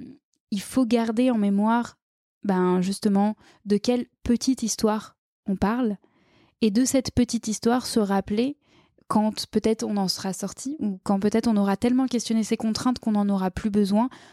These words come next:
ou, euh, qu'on les aura dépassées, que il faut garder cette mentalité de parvenu. Et c'est quelque chose que j'aime bien aussi dans le, dans le Seder, et j'aime bien ce thème de, de Pessah parce que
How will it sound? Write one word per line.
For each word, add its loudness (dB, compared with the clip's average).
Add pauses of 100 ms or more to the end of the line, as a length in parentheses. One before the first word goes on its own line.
(100)
ou, 2
euh, 2
qu'on -4
les -2
aura 2
dépassées, 0 (600)
que 2 (600)
il -2
faut 0
garder 0
cette -4
mentalité -2
de -18
parvenu. 2 (320)
Et -4
c'est 0
quelque -2
chose -2
que 2
j'aime 2
bien 2
aussi 0
dans -2
le, 0
dans 0
le -2
Seder, -2
et -2
j'aime -4
bien 0
ce 0
thème 0
de, 2
de 2
Pessah -2 (100)
parce -2
que 0